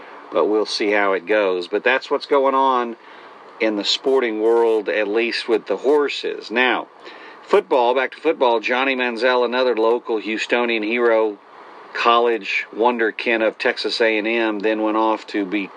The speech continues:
drafted by the Cleveland Browns. Off-field antics caused him to be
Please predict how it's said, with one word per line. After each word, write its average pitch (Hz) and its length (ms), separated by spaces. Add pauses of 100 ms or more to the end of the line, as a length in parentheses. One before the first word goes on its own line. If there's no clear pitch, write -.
(120)
drafted 113 420
by 110 120
the 98 80
Cleveland 104 480
Browns. 110 540 (800)
Off-field 120 1200
antics 117 560
caused 110 380
him 113 180
to 104 80
be 104 320